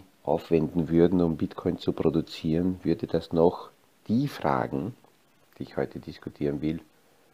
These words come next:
nicht beantworten. Und das sind drei kritische Fragen, auf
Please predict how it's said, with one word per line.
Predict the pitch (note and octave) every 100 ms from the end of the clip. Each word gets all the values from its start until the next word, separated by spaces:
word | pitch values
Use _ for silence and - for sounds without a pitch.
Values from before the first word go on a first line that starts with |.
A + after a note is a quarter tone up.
| _ _ _ -
nicht | F2 F#2+ - - -
beantworten. | - C#2 D2 - C2 - - - _ - _ - _ -
Und | C#2+ -
das | -
sind | - F#2 G#2 G2+ -
drei | - C2 E2
kritische | - - F#2+ - F#2 - D2+ D2 - _ - - _ - _ - - _ _ _ _
Fragen, | - - C2+ D#2+ G2 -
auf | E2 -